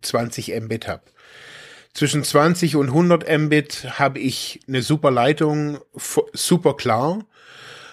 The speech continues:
Ähm, und un-, über hundert Mbit natürlich. Also wenn ich jetzt, jetzt gerade bei mir in Ravensburg, hier in der Straße, hab ich eine Gigabit-Leitung. Da ist alles wunderbar. Aber wichtig ist dabei auch der Upload.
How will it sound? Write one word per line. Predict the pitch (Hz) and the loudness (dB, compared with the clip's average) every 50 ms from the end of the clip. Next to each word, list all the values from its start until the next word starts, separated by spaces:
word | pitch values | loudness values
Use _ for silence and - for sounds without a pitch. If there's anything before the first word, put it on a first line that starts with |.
| - _ _ - | -20 _ _ 0
Ähm, | 147 139 135 135 | 2 4 4 4
und | - 127 135 135 | 2 0 -2 -2
un-, | - - 156 165 165 160 156 - _ - | -2 2 2 4 4 2 0 -4 _ 0
über | 160 165 156 165 151 123 | 2 4 6 6 4 4
hundert | 131 147 147 147 139 135 127 | 4 2 2 4 2 2 2
Mbit | - 131 131 135 127 131 127 - | 2 2 2 2 2 0 0 -2
natürlich. | 120 120 - - 127 123 123 127 123 113 - - | -4 -4 -2 0 0 2 2 2 0 0 -2 -4
Also | 104 120 113 120 117 | -4 -4 -2 -2 -2
wenn | 110 113 110 110 | -2 -2 -2 -2
ich | 117 - | -2 -2
jetzt, | 120 113 - - - - - - - - - - - - _ _ _ - | -4 -4 -6 -8 -14 -12 -12 -12 -12 -14 -14 -16 -20 -20 _ _ _ -10
jetzt | 117 123 110 - | -8 -8 -8 -4
gerade | - - 113 120 117 | 0 0 2 2 0
bei | 107 107 | -2 -4
mir | 107 123 127 135 135 | -2 2 2 4 4
in | 127 120 104 | 2 0 0
Ravensburg, | 98 107 113 135 147 139 - - - 123 117 | -2 0 0 0 -2 -2 -2 0 0 0 0
hier | 95 113 127 113 | 0 -2 -2 -2
in | 110 | 0
der | 110 | 0
Straße, | 104 - - 120 110 107 139 139 - 131 110 | 0 0 0 2 2 2 2 2 2 0 -2
hab | 110 104 | -2 -2
ich | 104 - | -4 -8
eine | 107 98 | -10 -10
Gigabit-Leitung. | - - 143 151 156 156 143 127 - 135 131 - - 127 123 120 123 120 131 120 127 131 _ - - - - - - - - - _ | -6 -6 -4 0 2 2 2 2 2 -2 -2 0 0 2 2 2 2 0 -4 -6 -6 -8 _ -20 -20 -20 -20 -20 -20 -20 -20 -8 _
Da | - 117 | 0 0
ist | 92 110 110 - - | 0 0 -2 -4 -6
alles | 120 117 113 120 117 - - - - - - | -4 -4 -4 -4 -4 -6 -8 -10 -10 -12 -12
wunderbar. | 107 104 117 131 131 113 113 104 - 80 80 82 82 85 - _ _ - - - - - - - - - - - - _ _ - | -6 -2 -2 0 0 0 0 0 -2 -4 -6 -6 -8 -8 -10 _ _ -20 -20 -20 -20 -20 -20 -20 -20 -20 -20 -20 -20 _ _ -2
Aber | - 143 165 156 139 123 120 | 0 2 4 4 4 2 4
wichtig | 147 185 175 - - 160 - | 2 0 0 0 -4 -2 -2
ist | 143 - - 151 | -2 -2 0 0
dabei | 139 - 135 135 127 113 | 2 2 2 2 2 2
auch | 123 - - | 0 0 0
der | - 127 - | -2 -2 0
Upload. | - 165 160 - 139 120 123 151 196 208 - - | 0 0 0 2 2 2 2 2 0 -2 -6 -14